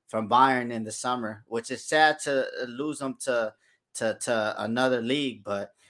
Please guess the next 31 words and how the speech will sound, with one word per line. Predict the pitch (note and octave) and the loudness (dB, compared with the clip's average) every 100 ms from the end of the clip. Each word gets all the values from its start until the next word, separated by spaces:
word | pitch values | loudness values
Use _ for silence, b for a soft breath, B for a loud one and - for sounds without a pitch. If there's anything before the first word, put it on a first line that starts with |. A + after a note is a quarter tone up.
| _ | _
it | G#2+ A2 | -6 -2
is | B2+ B2+ | 0 0
what | A#2 | 0
it | A#2+ | 2
is. | A#2+ B2 A2+ | 2 2 2
I'm | A2+ A#2+ | 0 2
glad | B2 B2 A2+ | 0 2 0
that | G#2+ | -2
he's | B2+ B2 | -4 -6
getting, | - A#2 A#2 A#2 | -4 -2 -2 -2
um, | G2+ G#2+ G#2 - _ _ _ | -2 -4 -6 -14 _ _ _
his | A#2 B2+ B2+ | 2 2 4
recognition. | B2+ A#2+ B2 A#2 A#2 - A2+ A#2 - | 2 2 0 -2 -2 -4 -4 -6 -8
It's | G#2 - | -10 -8
just | B2+ | 0
like | D3 A#2+ | 2 2
Yonto. | C3+ D#3 D#3 G#2 G#2+ | 2 0 -2 -6 -2
Nobody | A#2 C3+ D3+ D3 | 0 2 2 2
in | C#3+ | 0
the | C3+ | -2
Serie | - C#3+ C#3+ | -2 -2 0
A | C#3 C#3 | 0 0
could | C#3 | 0
have | A#2+ A2 | 0 -2
played | - C3 | 0 -2
four | B2+ A#2 C3+ | -2 2 2
million | C#3 C#3 C#3 B2 | 2 0 0 0
dollars. | B2 D3+ D3 | 2 2 0
You | C#3 | -6
telling | C3+ D#3 D3 | -6 -6 -4
me | C3 | -4